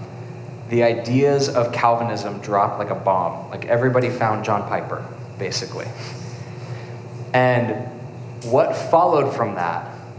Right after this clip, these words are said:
was everybody battling each other over these ideas. So Bible studies turned into battlegrounds. Um, small groups turned into war zones. Everybody just got really, really heated, and they dug their heels in really hard.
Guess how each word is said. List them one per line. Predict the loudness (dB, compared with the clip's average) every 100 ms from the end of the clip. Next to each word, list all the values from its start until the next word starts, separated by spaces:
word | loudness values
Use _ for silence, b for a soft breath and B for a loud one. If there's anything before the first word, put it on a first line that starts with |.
| -8
was | -4 -4 0
everybody | 0 2 2 2 2 2 -2 -4 -10 -4 2
battling | 4 4 2 0
each | -4 0
other | 0 0 -2
over | -4 -4
these | -6 -4
ideas. | -4 -4 -6 -8 -8 -4
So | -2
Bible | 4 6 6 4
studies | 4 4 4 0 -2
turned | -2 -2
into | -2 -6 -6 0
battlegrounds. | 2 2 0 -4 -6 -6 -8 -8 B B B B -10
Um, | -4 -2 -2 -4 -6
small | -2 4 6 6
groups | 4 2 0 0
turned | 0 0
into | 0 0
war | 0 0
zones. | -2 -6 -6 -6 -6 -8 -12 -12 -12 -12 -12 -12 -6
Everybody | 0 6 6 6 6 4 2 0
just | -4 -2 0
got | 0 0 -6 -4
really, | -4 -2 -2 0 0 -2 -6
really | -4 -2 -2
heated, | -4 -6 -8 -6 -2 -2 -4
and | -6
they | -6 -2 2
dug | 2 2
their | -2
heels | -4 -4 -2 -4
in | -6 -8 -8
really | -2 0 2 0
hard. | 0 2 2 -2